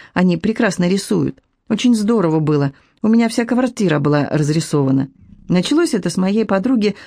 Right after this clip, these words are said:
Шуры Коняевой, горнолыжницы, с которой, кстати, мы познакомились на «Вертикали». Там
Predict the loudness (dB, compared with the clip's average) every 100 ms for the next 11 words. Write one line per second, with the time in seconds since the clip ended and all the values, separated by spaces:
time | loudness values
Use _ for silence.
0 | -8 -2 0 2 2 2 2 0 -2 0
1 | 2 2 2 0 0 0 0 -4 -4 -10
2 | -4 -2 0 0 0 -2 0 0 0 -2
3 | 0 0 0 0 0 0 -2 -2 0 0
4 | -2 -8 _ _ _ 0 0 0